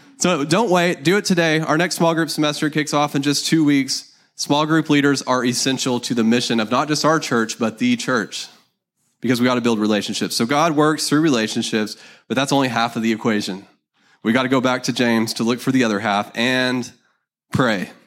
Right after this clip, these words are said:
for each other so that you may be healed. The earnest prayer of a righteous person has great power and produces wonderful results. If we build these relationships and get comfortable with each other,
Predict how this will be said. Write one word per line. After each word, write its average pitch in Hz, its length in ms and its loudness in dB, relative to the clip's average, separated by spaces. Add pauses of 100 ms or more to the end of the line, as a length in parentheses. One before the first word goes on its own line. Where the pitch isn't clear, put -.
(160)
for 120 160 2
each 110 160 0
other 107 220 2
so 117 160 0
that 110 160 0
you 113 80 6
may 107 160 4
be 98 140 0
healed. 95 340 -2 (320)
The 135 160 2
earnest 151 400 2
prayer 131 240 0
of 123 80 2
a 117 60 2
righteous 117 420 0
person 113 320 -2
has 110 220 -4
great 117 520 -2
power 107 460 -2 (240)
and 117 100 0
produces 110 440 0
wonderful 110 440 -2
results. 92 580 -6 (1200)
If 139 120 0
we 135 80 4
build 156 240 4
these 165 160 2
relationships 131 640 0
and 104 80 -10
get 110 140 0
comfortable 165 380 4
with 151 140 2
each 120 200 -4
other, 107 340 -2